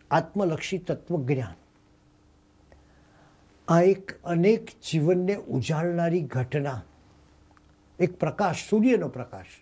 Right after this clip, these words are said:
એ આજે પણ અનેક હૃદયમાં નવા નવા પ્રકાશનો, નવા નવા ભાવોનો, નવી નવી દ્રષ્ટિનો અને સૌથી વધારે તો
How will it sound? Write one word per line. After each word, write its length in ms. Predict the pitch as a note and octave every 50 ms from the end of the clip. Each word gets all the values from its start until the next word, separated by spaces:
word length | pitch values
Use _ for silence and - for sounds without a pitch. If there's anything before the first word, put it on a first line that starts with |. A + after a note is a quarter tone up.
| _ _ _ _ _ _ _ _ _ _ _ _ _ _ _ _ _ _ _ _ - -
એ 80 | D3
આજે 480 | C#3+ - - C3 C3+ C#3 A#2+ C3+ F#3+ F3+
પણ 280 | F3+ - C#3+ - - D#2+ - _ _ _ _ _ _ _ _ _ _ _ _ _ _ _ _ _ _ _ _ _ _ _ _ - -
અનેક 360 | E3 F3+ A3+ B3 - - E3+
હૃદયમાં 680 | D3 D3 C#3+ B2+ D3+ C#3+ C#3+ C3+ C3+ B2 G2 - - _ _ _ _ _ _ _ _ _ _ _ _ _ _ _ _ _ _ _ -
નવા 320 | C3 C3+ D3 D3+ F3 E3+
નવા 280 | E3 E3 E3 D#3+ D#3+ D3+
પ્રકાશનો, 760 | D3+ - C3+ B2 - - D3+ D#3+ D#3+ - - - - A#2+ F#2 F#2+ - _ _ _ _ _ _ _ _ _ _ _ _ _ _ -
નવા 260 | C3 C#3 C#3 D#3 E3
નવા 260 | D#3+ D#3 D3+ C#3+ D3+
ભાવોનો, 640 | C#3+ A2 - A2 A2+ B2 C3 C#3+ D#3+ D#3+ D3 D#3+ - - - - _ _ _ _ _ _ _ _ _ _ _ _ _ _ - D3+
નવી 260 | D3 D3+ D3+ E3 F3
નવી 260 | E3 D#3+ D#3 D#3+ D3
દ્રષ્ટિનો 720 | A#2+ A2 C3 C#3+ D3 C3 - - - - A3 F3+ C3 B2 G2 - - _ _ _ _ _ _ _ _ _ _ _ _ -
અને 120 | - C3 C#3
સૌથી 460 | B2 - - D#3+ D#3 D3 - - A#3
વધારે 400 | F#3 D3 B2 A#2 B2 B2+ B2+ B2
તો 260 | G#2+ A2+ B2+ A2+ A2